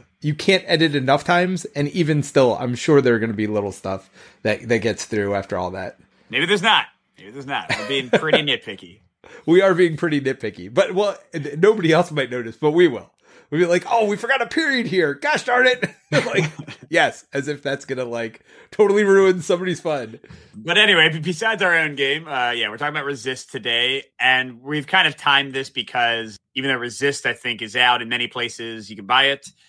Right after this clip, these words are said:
Speaker 2: And it's Resist with an exclamation point, by the way. Resist!
Speaker 1: Resist!
Speaker 2: Either, I think last week, the follow-up game with a different theme, but a lot of similar mechanics called Witchcraft, <laughs> with an exclamation point as well, is now on, I think, GameFound.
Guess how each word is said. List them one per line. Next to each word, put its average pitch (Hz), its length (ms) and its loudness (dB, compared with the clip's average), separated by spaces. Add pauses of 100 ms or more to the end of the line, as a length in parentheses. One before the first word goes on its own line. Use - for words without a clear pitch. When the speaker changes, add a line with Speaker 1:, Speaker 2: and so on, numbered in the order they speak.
(300)
Speaker 2:
And 113 100 -8
it's 107 100 -12
Resist 156 280 0
with 147 100 -10
an 160 80 -6
exclamation 131 520 -2
point, 107 120 -10
by 107 120 -8
the - 60 -8
way. 113 120 -2
Resist! 214 560 -2 (240)
Speaker 1:
Resist! 302 400 0
Speaker 2:
Either, 381 800 4 (320)
I 127 60 -6
think 160 200 -2
last 160 540 2
week, 139 600 -8 (180)
the 117 300 -10
follow-up 202 580 2
game 117 420 0
with 113 160 -10
a 120 60 -8
different 117 340 -8
theme, 131 400 -8
but 113 80 -8
a 113 60 -8
lot 113 140 0
of 107 60 -14
similar 120 220 -10
mechanics 120 460 -10
called 104 260 -10
Witchcraft, 254 840 2 (180)
<laughs> - 200 -8
with 165 320 -2
an 117 100 -12
exclamation 123 420 -8
point 139 140 -2
as 135 100 -6
well, 180 380 4 (200)
is 120 240 -4
now 120 280 0
on, 117 180 0
I 113 60 -10
think, 180 220 -18 (140)
GameFound. 185 960 -8